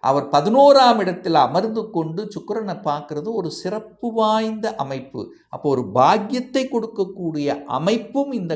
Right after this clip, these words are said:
காலகட்டம் உண்டு அப்படிங்கிறத நீங்க எடுத்துக்கணும்.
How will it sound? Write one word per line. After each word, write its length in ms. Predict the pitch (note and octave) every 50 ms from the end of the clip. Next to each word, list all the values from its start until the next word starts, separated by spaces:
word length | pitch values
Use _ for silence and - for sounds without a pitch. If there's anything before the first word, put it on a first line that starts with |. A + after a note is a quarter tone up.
| D3 -
காலகட்டம் 800 | - D3 C#3 D3+ F3 F#3+ F3+ - D#3+ D3+ - - - F#3+ A3 A#3 - - - - D#3+
உண்டு 580 | D3+ E3 E3 E3 E3 E3 E3 D#3+ D#3 E3+ E3+ E3+ E3 D#3 C#3+ A2 - - - - _ _ -
அப்படிங்கிறத 580 | B2+ C#3 D#3 D#3+ D3+ C#3 B2+ B2 B2+ B2 D3 E3+
நீங்க 240 | E3 D3+ C3 B2
எடுத்துக்கணும். 640 | A2+ A#2 A2+ A2+ A#2 A#2 - B2+ C3+ A#2 A2 - -